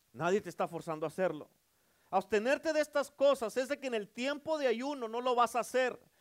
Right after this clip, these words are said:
Y en el tiempo que estás ayunando, tú vas a reemplazar el comer o hacer esas cosas que normalmente haces con la oración y la palabra de Dios. ¿Cuántos dicen amén?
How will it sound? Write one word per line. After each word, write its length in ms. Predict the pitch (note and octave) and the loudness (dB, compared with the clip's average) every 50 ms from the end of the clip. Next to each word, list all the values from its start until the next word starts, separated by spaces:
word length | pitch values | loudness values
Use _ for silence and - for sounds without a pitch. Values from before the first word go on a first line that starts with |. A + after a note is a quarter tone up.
| - B3 - | -20 -12 -6
Y 100 | - B3+ | -2 0
en 80 | B3 | 2
el 180 | A#3+ A3+ G#3 E3+ | 2 2 0 -2
tiempo 540 | - - A#3+ C#4 D4 D4+ D4 - D#4+ D#4 B3 | -6 -4 -2 -2 -2 -2 -4 -4 -6 -6 -4
que 80 | A#3+ | -6
estás 340 | A3 - - A#3+ C4 B3+ - C#4 | -10 -6 -2 -2 -2 -2 0 -2
ayunando, 540 | C#4+ B3+ A#3+ A#3 A#3 B3+ C#4 C#4 B3 B3 | -4 -2 -2 -2 0 0 -2 -2 -4 -8
tú 160 | - - B3+ C4 | -6 -4 -2 0
vas 180 | C4+ C#4+ C#4 D#4 | 0 2 2 2
a 60 | D#4 | 0
reemplazar 840 | C#4+ C4+ B3 A3+ - - G3+ F#3 - - - A3+ C4 C#4 C#4 A3+ - - - A#3+ - | 2 2 0 0 -2 -2 -2 -2 -2 2 2 4 6 6 6 4 2 -4 -10 -6 -2
el 220 | - G#3+ G#3+ - | 0 0 0 0
comer 680 | - G#3+ G3+ F3+ F#3 A#3 C#4 D4 C#4+ C4 A#3 G#3+ G3 - B3 - | -2 -2 -2 0 2 2 2 4 4 4 4 2 2 0 -4 -4
o 160 | - G3 G#3+ | 2 4 4
hacer 260 | A3 - - A#3 B3+ | 4 4 4 2 4
esas 280 | C#4 C#4 C4+ C4 B3+ - | 4 2 0 -2 -4 -4
cosas 300 | - C4+ C4+ B3+ C#4 - | -2 -2 -2 -2 -4 -6
que 120 | - A3 | -4 -6
normalmente 680 | G3+ G3+ F#3+ G3+ G#3 A#3+ B3+ B3 B3+ B3+ A#3+ F#3+ A3+ A#3+ | -4 -4 -4 0 0 0 0 0 -2 -6 -2 0 2 4
haces 300 | A#3+ B3 - B3 A3+ - | 4 2 2 -2 -6 -2
con 180 | - A#3 A3 | -2 0 4
la 100 | G3 G3 | 4 6
oración 580 | F#3+ F#3 F#3 - - - - B3 C4+ C#4+ D4 C#4+ | 6 6 4 2 0 -2 0 0 2 2 2 0
y 40 | B3 | 2
la 160 | G3 F3 - | 0 0 0
palabra 380 | E3+ D#3+ D#3+ E3 E3+ F3 F#3 | 0 0 2 2 2 0 -2
de 100 | F#3+ F#3 | -4 -2
Dios. 440 | F#3 G#3+ A#3 B3+ A#3+ - - - _ _ _ _ _ _ _ _ _ _ _ _ _ _ _ | 0 2 2 2 2 -2 -8 -18 _ _ _ _ _ _ _ _ _ _ _ _ _ _ _
¿Cuántos 240 | - F3 F3 F3 F3+ | -8 -8 -6 -6 -6
dicen 220 | F#3+ F3 - F3+ | -6 -4 -2 -2
amén? 320 | E3 F3 - G#3+ G3 - | 0 0 0 0 -2 -4